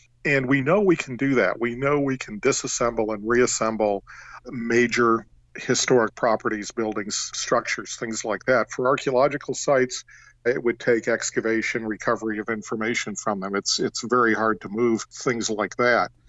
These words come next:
This also affects landscapes, battlefields, cemeteries. I mean, these are issues. There are a hundred thousand cemeteries in the U S,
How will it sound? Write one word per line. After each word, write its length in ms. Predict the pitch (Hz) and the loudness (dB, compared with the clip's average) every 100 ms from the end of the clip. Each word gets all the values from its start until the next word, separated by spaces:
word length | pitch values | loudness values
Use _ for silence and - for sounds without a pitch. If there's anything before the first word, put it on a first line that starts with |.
| - - - | -20 -10 0
This 220 | 139 - | 2 4
also 400 | 139 147 - 135 | 4 4 0 -2
affects 380 | 117 131 - - | -2 -4 -4 -4
landscapes, 800 | 110 120 131 - 131 127 127 | -2 -2 -2 -4 -2 -2 -4
battlefields, 1000 | 104 98 110 131 127 135 127 123 117 - - | -4 0 2 2 0 0 2 2 2 -2 -2
cemeteries. 1000 | - 113 139 139 - 160 156 156 - - 123 | -2 0 0 -2 2 2 2 0 -2 -4 -6
I 60 | |
mean, 220 | 117 113 104 | -6 -4 0
these 220 | 127 131 | 0 4
are 160 | 139 131 | 4 4
issues. 400 | - 131 120 113 | 4 2 0 2
There 120 | 117 | 4
are 200 | 117 113 | 4 2
a 40 | |
hundred 280 | 139 131 123 | 0 2 2
thousand 340 | 131 123 117 | 2 0 -2
cemeteries 680 | 113 135 135 - 110 104 101 | -4 -2 -2 -2 -2 -2 -4
in 100 | 110 | -6
the 80 | 107 | -4
U 200 | 107 107 | -2 2
S, 280 | 107 107 | 2 0